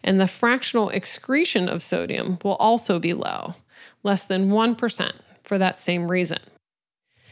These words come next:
In contrast, those with acute tubular necrosis will likely have a fractional excretion of sodium of greater than two percent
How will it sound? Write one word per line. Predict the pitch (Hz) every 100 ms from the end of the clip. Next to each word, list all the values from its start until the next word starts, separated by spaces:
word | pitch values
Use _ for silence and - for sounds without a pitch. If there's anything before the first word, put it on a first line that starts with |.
| _ _
In | 220 254 262
contrast, | - 330 330 - - - - - 202
those | 196 190
with | 196 190
acute | - 202 -
tubular | - 302 381 262 170
necrosis | 147 139 - 160 - - -
will | 202
likely | 208 262 277 254
have | 165 156 - 175 180
a |
fractional | - 220 214 - 262 254 -
excretion | - - 190 185 - 202
of | - 185
sodium | - 170 170 175 -
of | 180 170
greater | 196 202 240 262 202
than | 165 156
two | - 170
percent | - - - - 196